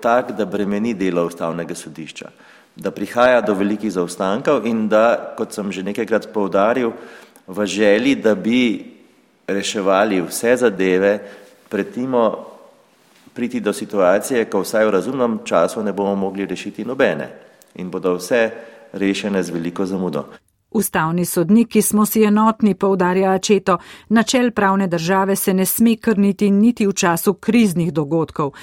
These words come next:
Speaker 2: Izpostavlja čas epidemije covida, ko je bilo spoštovanje pravne države pogosto postavljeno pod vprašaj.
Speaker 1: Zdaj se š-, kvečjemu še toliko bolj potrjuje, ker je tudi v vsem tem obdobju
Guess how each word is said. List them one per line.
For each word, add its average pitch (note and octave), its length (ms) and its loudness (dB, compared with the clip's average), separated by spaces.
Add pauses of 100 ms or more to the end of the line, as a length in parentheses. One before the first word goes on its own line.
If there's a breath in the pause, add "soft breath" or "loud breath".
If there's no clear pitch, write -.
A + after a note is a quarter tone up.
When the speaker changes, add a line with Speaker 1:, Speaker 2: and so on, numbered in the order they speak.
(220 loud breath)
Speaker 2:
Izpostavlja E3 840 0
čas D#3+ 340 -2
epidemije D#3+ 540 0 (100)
covida, G3+ 440 2 (260 loud breath)
ko A#3+ 100 4
je A#3 60 6
bilo G#3+ 260 6
spoštovanje G#3+ 720 0
pravne G#3 420 0
države F#3 480 0
pogosto G3 540 0
postavljeno D#3+ 680 -2
pod F3+ 200 -2
vprašaj. E3 540 0 (400)
Speaker 1:
Zdaj G#2 340 0
se A#2+ 140 -4
š-, - 180 -8
kvečjemu B2 400 0
še A2+ 160 -6
toliko A#2+ 320 0
bolj A2+ 240 2
potrjuje, A2+ 640 2
ker G#2+ 140 0
je F#2+ 100 2
tudi A2 280 0 (200)
v G2 300 -2
vsem A2+ 260 0
tem A2 160 -2
obdobju G2+ 540 2